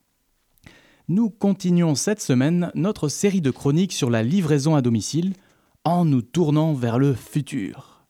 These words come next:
Quand les livreurs seront remplacés par des machines et que l'homme sera enfin servi par un robot qui travaillera pour lui. Alors,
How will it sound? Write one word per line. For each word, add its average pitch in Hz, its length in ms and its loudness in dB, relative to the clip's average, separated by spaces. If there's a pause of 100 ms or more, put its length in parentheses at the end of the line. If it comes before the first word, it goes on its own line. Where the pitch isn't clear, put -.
(960)
Quand 175 380 -2
les 120 160 -4
livreurs 151 640 -2
seront 107 380 -2
remplacés 139 580 -2
par 104 400 -8
des 101 120 -4
machines 147 640 0 (140)
et 123 60 -2
que - 120 -2
l'homme 156 340 2
sera 110 440 -4
enfin 160 320 0
servi 127 400 -2
par 110 200 -4
un 107 100 0
robot 131 360 0
qui - 160 -10
travaillera 117 480 -2
pour 107 160 -6
lui. 90 240 -12 (1300)
Alors, 160 280 0